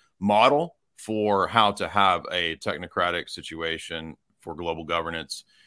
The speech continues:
The question is who's gonna lead the, the global governance. And to, one last point, uh, to back up what Maria was saying, if you remember that twenty sixteen World Economic Forum video that lists the eight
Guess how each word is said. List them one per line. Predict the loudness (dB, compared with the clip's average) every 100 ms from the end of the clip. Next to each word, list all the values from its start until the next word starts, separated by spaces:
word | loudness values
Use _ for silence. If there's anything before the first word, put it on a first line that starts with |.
| _ _
The |
question | 6 6 4
is | 2
who's | 2 4
gonna | 2
lead | 2 2 0 0
the, | -6 -8
the | -8
global | -4 -2 -2
governance. | 2 2 2 -4 -6
And | -8 -6
to, | -10
one | -4 -2
last | 2 2 2
point, | -2 -2 -2
uh, | -8 -8 -6
to | -6
back | -2 2 2
up | 2
what | -4
Maria | -4 -4 -6
was | -6
saying, | 0 4 4
if | 2 _ _ _ _ _
you | -2
remember | 2 4 4
that | 2
twenty | 2 -2
sixteen | -2 -8 -4 -2 -2 -2
World | -2 -2
Economic | 0 -2 -4
Forum | -6 -6 -2
video | -2 0 0 -2 -4
that | -8
lists | -8 -6 -6 -8
the | -10 -4
eight | -2 -2